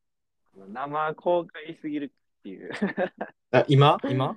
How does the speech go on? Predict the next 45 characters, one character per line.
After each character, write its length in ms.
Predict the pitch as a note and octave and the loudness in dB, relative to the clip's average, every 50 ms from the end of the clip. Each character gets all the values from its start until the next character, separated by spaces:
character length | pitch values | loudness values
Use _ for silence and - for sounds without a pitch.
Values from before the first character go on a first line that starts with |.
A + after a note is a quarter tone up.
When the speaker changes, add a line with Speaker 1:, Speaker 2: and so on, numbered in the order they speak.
| - | -4
Speaker 1:
う 180 | - D3 C#3+ C3 | 0 0 2 0
ん、 60 | A2+ - | 0 -2
今 260 | - C3 C3 C3 C3+ A#2+ | -6 -4 -2 0 0 0
の 100 | G#2+ A2 | -2 -6
話。 280 | A#2+ A2+ G#2+ A2+ - - | -8 -8 -8 -10 -10 -8
今 220 | C#3+ C#3 E3 F3 | -2 2 2 4
の、 200 | D#3+ C#3 B2+ - - | 4 2 -2 -2 -4
今 240 | - C#3+ D#3 E3 D#3+ | -8 -6 -4 -2 -2
み 120 | D#3+ E3+ F3 | -2 -2 -2
た 100 | F3 E3 | -2 -2
い 80 | D#3 | -2
な、 240 | D#3 F3 E3+ C#3 A2 | -2 -2 -4 -4 -4
そ 120 | - - A#2 | -6 -10 -12
の、 180 | G#2+ G#2 - - | -12 -12 -14 -12
Speaker 2:
う 80 | - A#2+ | -12 -12
ん。 240 | A#2 A2 A#2 A#2 _ _ _ _ _ _ _ - | -12 -12 -14 -18 _ _ _ _ _ _ _ -14
Speaker 1:
ノ 140 | A2+ B2+ B2 | -10 -10 -8
リ 100 | A#2 A#2 | -8 -6
で 120 | A2 A#2 | -8 -8
話 340 | A#2+ - C3 A#2+ A#2 A#2+ - | -8 -8 -10 -8 -8 -10 -12
す 80 | - A2+ | -14 -18
っ 40 | - _ _ | -18 _ _
て 60 | - | -14
い 100 | G#2 G2+ | -14 -14
う 40 | G2 | -14
の 120 | F#2 G2 G2 | -12 -10 -10
は。 140 | G2 F#2 _ _ _ _ _ - | -10 -10 _ _ _ _ _ 2
Speaker 2:
あ、 200 | C#3 C#3 B2 - | 2 2 2 2
そ 200 | - - E3 C3 | -2 -2 -2 -2
う 40 | A2+ | -2
そ 160 | - A#2+ G#2+ | -2 -4 -4
う。 20 | |
だ 120 | A2 F3 F3 | -4 -4 -4
か 100 | D#3 C#3+ | -2 0
ら、 80 | D3 | 2
Speaker 1:
そ 40 | F#3+ G3+ | 4 4
れ 100 | G#3 G3+ | 6 4
を、 340 | G3+ G3 F#3 - - - - | 4 4 2 0 -2 -10 -10
う 100 | C3 B2+ | -8 -8
ん。 140 | A2+ G#2 G2 _ _ _ _ _ _ _ _ _ _ | -8 -8 -10 _ _ _ _ _ _ _ _ _ _
Speaker 2:
第 220 | - G#3+ G#3+ F#3 F3+ | 0 2 2 2 0
一 100 | E3+ _ _ | -4 _ _
回 220 | - F#3+ F#3 F#3 F#3 | -6 -4 -4 -4 -6
目 140 | F#3 F3+ D3 | -8 -10 -8
は、 360 | B2+ C3 C3+ A#2+ - - | -6 -4 -4 -4 -6 -8